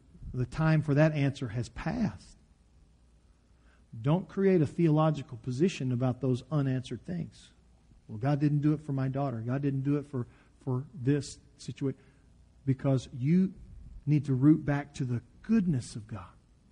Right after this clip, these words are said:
Once again, Jesus came to represent and show us the Father. And our Father is good. He's always good.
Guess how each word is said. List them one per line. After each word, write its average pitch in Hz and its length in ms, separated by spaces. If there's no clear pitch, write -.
Once 170 160
again, 170 320
Jesus 185 520
came 170 420
to 170 160
represent 151 880
and 151 120
show 180 360
us 147 160
the - 80
Father. 202 560
And 156 120
our 190 180
Father 185 460
is 131 220
good. 131 400
He's 185 260
always 180 560
good. 131 360